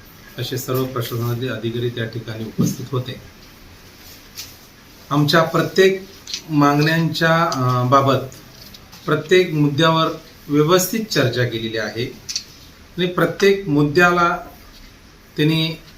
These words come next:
सकारात्मक भूमिका घेतलेली आहे आणि प्रत्येक मुद्दा त्यांनी actually आज जी मीटिंग झाली खरोखरच चांगली झालेली आहे. मागण्या, अ, बऱ्यापैकी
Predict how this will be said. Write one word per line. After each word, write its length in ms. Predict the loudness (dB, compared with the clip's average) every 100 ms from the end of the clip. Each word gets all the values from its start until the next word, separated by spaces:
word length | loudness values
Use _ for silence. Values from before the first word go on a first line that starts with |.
| -20 -14
सकारात्मक 680 | -8 -2 0 2 0 2 0 -2 -8
भूमिका 380 | -4 0 0 0
घेतलेली 420 | 0 0 -2 -4
आहे 160 | -2 -2
आणि 160 | -4 -4
प्रत्येक 480 | -4 -6 -2 -2
मुद्दा 340 | 0 0 2 0 0 -10 -20 -20 -8
त्यांनी 220 | -4 -2
actually 520 | -2 -4 -4 2 2 0 -6 -18 -20 -20 -20 -20 -20 -14 -2
आज 200 | 0 2
जी 80 | 2
मीटिंग 340 | 2 2 2
झाली 220 | 2 0 -2
खरोखरच 420 | -4 -4 -6 -4
चांगली 280 | -2 0 0
झालेली 300 | 2 2 -2
आहे. 100 | -2
मागण्या, 720 | -2 -2 0 -2 -4 -6 -6
अ, 40 |
बऱ्यापैकी 840 | -4 0 2 2 0 0 -2 -2